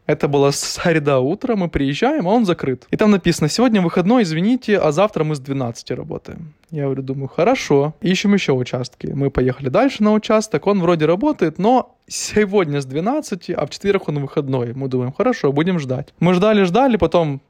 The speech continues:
мы приходим в полицию, там, кстати, не очень большая очередь, прикольная с-,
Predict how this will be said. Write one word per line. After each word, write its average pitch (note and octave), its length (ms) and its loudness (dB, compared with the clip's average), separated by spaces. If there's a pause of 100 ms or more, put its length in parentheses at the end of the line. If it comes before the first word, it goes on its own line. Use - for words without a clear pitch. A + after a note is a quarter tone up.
(240)
мы C#3 180 -4
приходим A#3+ 520 0
в - 80 -18
полицию, F#3+ 800 -2
там, B2 340 0 (140)
кстати, - 320 -2
не E3+ 80 2
очень D#3+ 180 0
большая C#3+ 300 2
очередь, F#3+ 560 0
прикольная D3 500 0
с-, - 340 -8